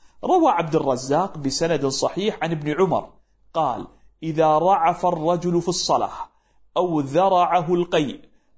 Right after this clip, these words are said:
أو وجد مذيا فإنه ينصرف ويتوضأ، ثم يرجع فيتم ما بقي على ما مضى ما لم يتكلم"، ما لم يتكلم.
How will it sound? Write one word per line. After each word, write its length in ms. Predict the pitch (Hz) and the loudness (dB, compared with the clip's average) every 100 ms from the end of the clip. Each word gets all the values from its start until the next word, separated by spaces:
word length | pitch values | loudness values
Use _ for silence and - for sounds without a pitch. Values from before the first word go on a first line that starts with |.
| _ | _
أو 360 | 175 175 156 185 | -2 0 2 2
وجد 360 | 202 180 165 160 | 2 0 2 0
مذيا 720 | 151 160 151 190 151 147 143 | 2 0 0 -2 0 0 0
فإنه 840 | 139 170 - 196 160 147 147 147 | 0 -2 -2 -2 -2 -2 0 2
ينصرف 640 | 165 214 208 208 226 240 180 | 2 0 -2 0 0 0 0
ويتوضأ، 760 | 196 175 139 127 - 87 - - - - _ | 0 0 0 0 0 -4 -6 -14 -20 -20 _
ثم 380 | - 262 196 180 | -4 -2 0 2
يرجع 640 | 185 220 190 151 170 139 | 2 2 0 0 -2 -2
فيتم 800 | 143 202 196 180 220 214 170 160 | -2 -2 0 -2 -2 -2 -2 0
ما 160 | 160 160 | 2 0
بقي 480 | 160 220 175 160 147 | 0 -2 -2 0 2
على 440 | 143 190 208 170 | 2 0 2 0
ما 240 | 165 160 | 0 0
مضى 600 | 165 214 214 240 262 269 269 - - - | 2 0 2 2 2 0 -2 -14 -20 -16
ما 520 | 143 170 214 208 175 | -4 -2 0 2 2
لم 280 | 196 247 247 | 0 -2 -2
يتكلم"، 720 | 269 - 175 - 73 65 87 - - | 0 0 -4 -6 -8 -6 -8 -12 -6
ما 280 | 147 185 220 | -2 0 2
لم 220 | 311 294 | 0 0
يتكلم. 640 | 220 143 - 95 78 90 | -2 -2 -4 -6 -6 -8